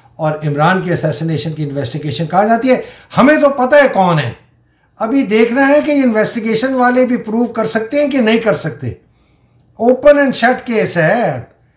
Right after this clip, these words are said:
मैंने आपको क-, पिछले दिन भी कहा था, उमर शाहिद अहमद को बुलाएं, डॉक्टर अतहर को बुलाएं, उनसे one on one करें, वो तीन अफसरों को बुलवाएं सब सामने। इससे एक और चीज़ बड़ी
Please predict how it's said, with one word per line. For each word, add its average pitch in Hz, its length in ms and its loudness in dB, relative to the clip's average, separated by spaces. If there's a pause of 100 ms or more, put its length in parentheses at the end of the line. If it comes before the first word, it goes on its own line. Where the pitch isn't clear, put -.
(200)
मैंने 208 220 -2
आपको 240 280 -2
क-, 220 360 -10
पिछले 233 260 -2
दिन 220 140 0
भी 202 120 0
कहा 156 240 2
था, 123 380 -6 (280)
उमर 180 240 -4
शाहिद 175 280 2
अहमद 170 300 -2
को 170 120 -6
बुलाएं, 165 400 0
डॉक्टर 170 260 0
अतहर 160 280 -2
को 175 100 -6
बुलाएं, 160 320 -2
उनसे 170 260 -4
one 151 200 -2
on 170 120 -2
one 170 220 -2
करें, 220 240 -2 (240)
वो 196 100 -2
तीन 190 260 -2
अफसरों 190 360 0
को 190 100 -2
बुलवाएं 160 460 2 (1600)
सब - 360 -6
सामने। 160 500 -4 (1300)
इससे 254 220 -2
एक 262 120 -4
और 170 160 2
चीज़ 113 260 -8
बड़ी 95 180 -16